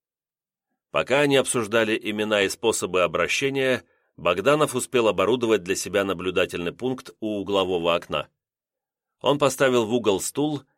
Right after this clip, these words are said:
чуть отодвинул занавеску, положил на подоконник бинокль и довольно осмотрел место для наблюдения. «Надолго обосновался?» — спросил Смит,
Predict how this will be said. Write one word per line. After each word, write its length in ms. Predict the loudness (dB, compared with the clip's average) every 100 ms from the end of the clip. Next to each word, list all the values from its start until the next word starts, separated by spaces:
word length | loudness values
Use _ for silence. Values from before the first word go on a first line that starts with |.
| _
чуть 260 | -8 -2
отодвинул 540 | 2 2 0 0 -2 -2
занавеску, 720 | -2 -2 -2 -2 0 0 -2 _ _ _
положил 400 | -8 0 0 2
на 100 | 0
подоконник 580 | 0 2 2 2 2 0
бинокль 560 | -4 -2 0 -2 -4 -4 -12 _ _ _ _
и 100 | -4
довольно 500 | -2 2 2 4 2
осмотрел 600 | 2 -2 -2 2 2 2
место 400 | 0 -2 -2 -4
для 160 | -2
наблюдения. 760 | -2 -2 -2 -2 -4 -4 -10 -12 _ _ _ _ _ _ _ _
«Надолго 480 | -2 2 4 4 4
обосновался?» — 800 | 4 2 2 4 4 0 -6 -8 _
спросил 460 | 0 0 2 0
Смит, 400 | -2 -2 -2 -6